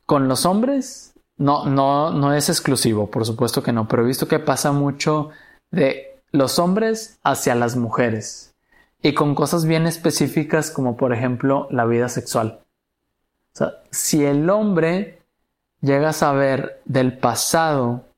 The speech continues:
de la vida sexual de la mujer, y resulta que la mujer, pues, en el pasado tenía una vida sexual muy activa, etcétera, no, no creo que sea necesario entrar en detalles ni nada,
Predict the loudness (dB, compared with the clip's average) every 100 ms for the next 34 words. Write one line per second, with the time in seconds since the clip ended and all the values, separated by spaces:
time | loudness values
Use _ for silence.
0 | _ -2 0 2 2 0 0 0 0 0
1 | -2 -4 -2 0 2 0 0 0 -2 -2
2 | 0 0 -2 -4 -2 -4 -2 -2 0 0
3 | -2 -10 -20 _ _ -2 -2 0 0 0
4 | -2 -2 -4 -4 -4 -4 0 2 2 0
5 | -4 -4 -2 0 0 -2 -4 -2 0 0
6 | -4 -20 _ _ _ -2 2 2 0 0
7 | 2 2 0 0 -2 -4 -2 -2 0 -2
8 | -2 -4 -6 -8 -12 _ _ -10 -6 -6
9 | -4 -6 -4 -2 0 -2 0 -2 -2 -2
10 | -2 -2 0 0 0 0 0 0